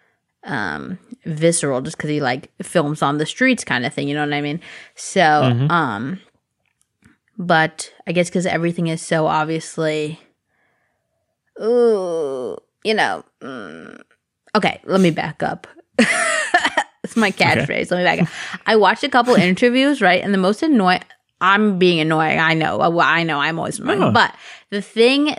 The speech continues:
Speaker 1: that bothered me, I, like, rolled my eyes in every interview I listened to. The first question they asked him was like, like, um, "This movie's so timely. Like, what do you think about, like,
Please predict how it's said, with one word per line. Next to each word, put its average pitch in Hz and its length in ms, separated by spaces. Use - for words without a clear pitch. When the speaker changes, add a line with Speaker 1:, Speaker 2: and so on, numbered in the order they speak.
Speaker 1:
that 202 460
bothered 190 280
me, 196 120
I, 180 40
like, 180 200
rolled 175 260
my 175 320
eyes 175 160
in - 300
every 196 300
interview 202 420
I 170 100
listened 226 480
to. 156 500
The 190 100
first 214 320
question 202 280
they 185 100
asked 170 440
him 165 120
was 160 140
like, 151 240
like, 160 340
um, 147 400
"This 196 220
movie's 202 380
so 185 640
timely. 175 580
Like, 151 240
what 165 140
do 160 40
you 160 100
think 165 320
about, 151 420
like, 139 340